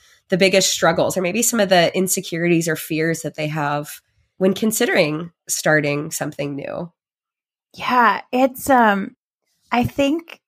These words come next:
Speaker 2: one of the big things is, will the locals support me? And will I have
Speaker 1: Mm-hmm.
Speaker 2: the backing of the town, even if it's, like, the town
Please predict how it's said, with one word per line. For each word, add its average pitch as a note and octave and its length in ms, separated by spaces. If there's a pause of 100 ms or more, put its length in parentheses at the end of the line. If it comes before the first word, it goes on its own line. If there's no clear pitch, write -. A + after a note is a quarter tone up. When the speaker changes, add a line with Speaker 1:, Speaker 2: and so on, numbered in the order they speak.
(240)
Speaker 2:
one G#3 320
of A#3+ 100
the G3 80
big F#3+ 300
things F#3+ 340
is, F#3+ 300
will G3 280
the G3 120
locals F#3 500
support G#3+ 460
me? - 360 (580)
And G3+ 140
will G3+ 80
I G3+ 140
have G#3+ 180
Speaker 1:
Mm-hmm. E3 60
Speaker 2:
the G3 60
backing F#3 500
of F3 200
the F3 80
town, E3+ 540
even G3+ 280
if G3 140
it's, F3+ 220
like, F3 220
the F3+ 80
town E3 500